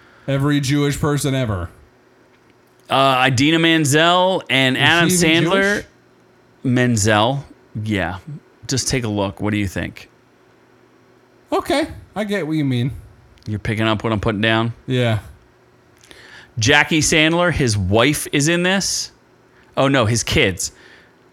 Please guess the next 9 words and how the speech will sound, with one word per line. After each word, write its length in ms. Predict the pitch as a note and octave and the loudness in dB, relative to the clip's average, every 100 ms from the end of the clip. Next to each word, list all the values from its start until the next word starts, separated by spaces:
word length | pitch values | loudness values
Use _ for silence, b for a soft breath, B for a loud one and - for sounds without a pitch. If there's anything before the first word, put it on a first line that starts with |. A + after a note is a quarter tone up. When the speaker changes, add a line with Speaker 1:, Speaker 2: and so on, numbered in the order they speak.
| _ | _
Speaker 1:
No, 160 | G3 D#3+ | -2 -2
Jackie 360 | C3 F3 G#3+ A#3+ | 0 0 0 -2
Sandler's 460 | G3+ F3 C#3 C3+ | -2 0 0 -2
the 60 | A2+ | -2
wife. 440 | G2 F#2+ G#2 - - - | -2 -2 -4 -6 -18 -4
Speaker 2:
Is 200 | A#2+ B2 | 0 2
it? 160 | F#3+ A3 | 0 -2
You 100 | A2 | -2
sure? 520 | F#2+ B2 B2+ F3 | -2 0 0 0